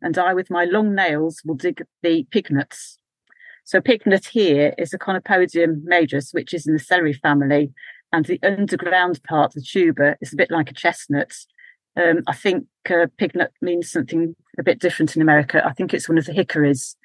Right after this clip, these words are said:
which is, um, a pig, referred to as a pignut. So common types of apple in Shakespeare's time for wealthier people were the costards, the codlings, and the pearmains, which are categories of apple rather than particular varieties.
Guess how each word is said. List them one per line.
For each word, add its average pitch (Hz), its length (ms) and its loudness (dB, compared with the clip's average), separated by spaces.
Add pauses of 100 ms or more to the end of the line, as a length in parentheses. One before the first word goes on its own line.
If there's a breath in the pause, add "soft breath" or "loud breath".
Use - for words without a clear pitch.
(160 loud breath)
which - 220 -6
is, 139 120 -4
um, 151 280 4 (100)
a - 60 -8
pig, 156 200 0 (200)
referred 156 340 0
to - 80 -4
as 139 100 -2
a 143 60 -8
pignut. 147 560 0 (880 loud breath)
So 214 380 -2 (320)
common 302 220 2
types 233 300 -2
of 214 80 -2
apple 220 240 0
in 202 120 2
Shakespeare's 202 680 -2
time 170 300 -2
for 190 120 -4
wealthier 202 480 0
people 151 420 0
were 165 100 2
the 165 80 0
costards, - 720 -2 (800)
the - 80 -16
codlings, 165 680 0 (100)
and 165 100 0
the 165 140 -2
pearmains, 147 680 0 (420 loud breath)
which - 260 -2
are 180 140 2
categories 165 600 -2
of 156 100 -2
apple 165 320 0
rather 180 320 0
than 170 200 -6
particular - 440 -8
varieties. 175 760 0